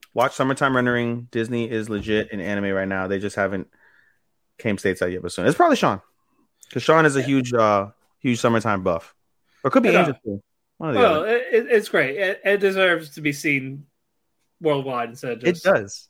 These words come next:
Speaker 1: indeed.
Speaker 2: And then you
Speaker 1: I
Speaker 2: can
Speaker 1: would, I would,
Speaker 2: watch it,
Speaker 1: honestly,
Speaker 2: and
Speaker 1: I
Speaker 2: then
Speaker 1: would
Speaker 2: you
Speaker 1: watch
Speaker 2: can
Speaker 1: it.
Speaker 2: talk about it.
Speaker 1: I would watch it. It's just, I wanna wait for it to come on Disney side, you know? Like, I just don't
Speaker 2: If we, and what if we
Speaker 1: You
Speaker 2: don't
Speaker 1: know
Speaker 2: get it? <laughs>
Speaker 1: If we don't wa-, I mean, if we don't get it, then for sure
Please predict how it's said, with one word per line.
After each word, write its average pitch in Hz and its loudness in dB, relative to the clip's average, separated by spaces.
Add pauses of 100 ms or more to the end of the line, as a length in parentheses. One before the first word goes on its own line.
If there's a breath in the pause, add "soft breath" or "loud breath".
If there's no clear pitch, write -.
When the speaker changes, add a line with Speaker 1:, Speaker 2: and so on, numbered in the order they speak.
Speaker 1:
indeed. 131 0 (800)
Speaker 2:
And - -8
then 311 4
you 339 8
Speaker 1:
I 392 10
Speaker 2:
can 427 6
Speaker 1:
would, 277 10
I 294 10
would, - 8
Speaker 2:
watch - 2
it, - 12
Speaker 1:
honestly, 302 6
Speaker 2:
and - 4
Speaker 1:
I 277 8
Speaker 2:
then 302 8
Speaker 1:
would 285 4
Speaker 2:
you 302 6
Speaker 1:
watch 381 6
Speaker 2:
can 339 0
Speaker 1:
it. - 0
Speaker 2:
talk 233 6
about 170 2
it. 123 -10 (240)
Speaker 1:
I 254 8
would 359 0
watch 254 -2
it. 110 -6
It's 139 -12
just, 180 -10 (180)
I 147 -4
wanna 180 -4
wait 160 -2
for 180 -14
it 175 -14
to 156 -16
come 160 -12
on 160 -12
Disney 175 -12
side, 95 -8
you 139 -8
know? 160 -8
Like, 139 -8
I 123 -6
just 139 -8
don't 147 -10
Speaker 2:
If 330 0
we, 339 -2
and 226 2
what 277 4
if 320 -2
we 320 6
Speaker 1:
You 330 4
Speaker 2:
don't 226 2
Speaker 1:
know 143 -4
Speaker 2:
get 123 -4
it? 190 -2
<laughs> - -20 (1120 loud breath)
Speaker 1:
If 190 0
we 285 0
don't 190 0
wa-, 196 -12
I 160 -4
mean, 170 0
if 160 -4
we 170 -6
don't 147 0
get 147 0
it, 139 -2
then 113 -8
for 113 -10
sure 120 -2